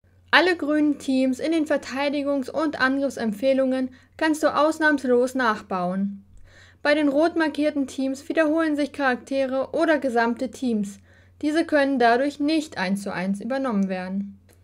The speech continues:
Als erstes die Infinity Watch. Mit Adam Warlock ist dieses Team ein Alleskiller. Wir haben im Verteidigungsvideo darauf aufmerksam gemacht,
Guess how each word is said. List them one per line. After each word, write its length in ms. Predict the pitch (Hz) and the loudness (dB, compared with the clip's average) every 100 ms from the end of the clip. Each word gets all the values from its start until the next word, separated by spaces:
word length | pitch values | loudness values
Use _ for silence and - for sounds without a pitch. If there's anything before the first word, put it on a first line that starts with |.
| _ - | _ -6
Als 200 | - 240 | -2 0
erstes 600 | 233 349 403 - 349 349 | 2 2 2 0 -2 -2
die 100 | 269 | 0
Infinity 560 | 240 233 254 269 262 330 | 0 2 0 0 2 0
Watch. 360 | 277 190 - - - _ _ | 2 -2 -6 -16 -20 _ _
Mit 240 | 302 349 - | -6 -2 0
Adam 240 | 285 262 | 2 4
Warlock 480 | 269 285 294 285 285 | 4 4 2 -2 -6
ist 160 | 226 302 | -6 -2
dieses 300 | 311 285 - | -2 -2 -4
Team 240 | 254 254 | -2 0
ein 160 | 262 - | -2 -2
Alleskiller. 720 | 262 214 202 202 208 202 202 - - - - - _ | 0 0 -2 -4 -4 -2 -4 -8 -20 -20 -20 -20 _
Wir 140 | 277 | 0
haben 280 | 294 311 311 | 6 6 4
im 160 | 320 320 | 0 0
Verteidigungsvideo 1120 | 349 311 330 320 294 277 - 262 247 269 269 | -2 0 0 0 0 -2 -4 -6 0 2 2
darauf 320 | 277 320 302 | 2 0 0
aufmerksam 680 | - 277 277 220 202 220 214 | 2 0 0 -2 -4 -4 -4
gemacht, 340 | 208 208 208 | -4 -4 -8